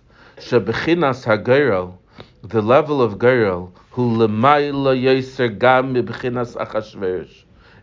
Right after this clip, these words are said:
It's higher even than the level of Achashverosh, the level of Mi She'achris V'Reishis Shaloi,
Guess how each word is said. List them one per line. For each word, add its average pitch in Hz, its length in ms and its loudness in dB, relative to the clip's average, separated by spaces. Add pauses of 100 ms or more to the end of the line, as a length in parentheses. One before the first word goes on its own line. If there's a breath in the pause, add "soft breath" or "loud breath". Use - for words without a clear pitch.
It's 123 240 -4
higher 151 540 2
even 180 680 2 (360 soft breath)
than 117 180 2
the 113 120 2
level 127 320 4
of 113 80 2
Achashverosh, 98 840 -2 (440 soft breath)
the 107 80 -10
level 123 340 2
of 101 140 -2
Mi 139 260 -4
She'achris - 1000 -6 (320 soft breath)
V'Reishis 104 800 -2
Shaloi, 87 540 -8